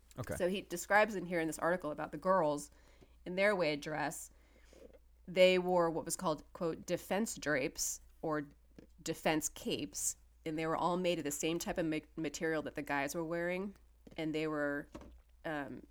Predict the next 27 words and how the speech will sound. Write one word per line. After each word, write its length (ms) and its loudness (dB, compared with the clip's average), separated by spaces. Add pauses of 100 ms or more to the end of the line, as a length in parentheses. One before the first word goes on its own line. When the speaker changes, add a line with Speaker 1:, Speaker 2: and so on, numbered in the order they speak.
Speaker 2:
it, 160 -10
it, 180 -4 (180)
it 40 -10
was 100 -6
kinda 220 -4
like 120 -2
this 380 -6
freedom 640 2
to 140 -4
allow 260 2
them 160 -4
to, 280 -2 (1000)
to 100 -6
jitterbug 640 0
with, 160 -4
like, 160 -2
this 140 -4
big 160 -4
flamboyant 800 -2
cape 320 -4
that 100 -8
they 100 -4
would 160 -6
kinda, 160 -4
like, 280 -8 (960)
move 200 -4
around. 400 -2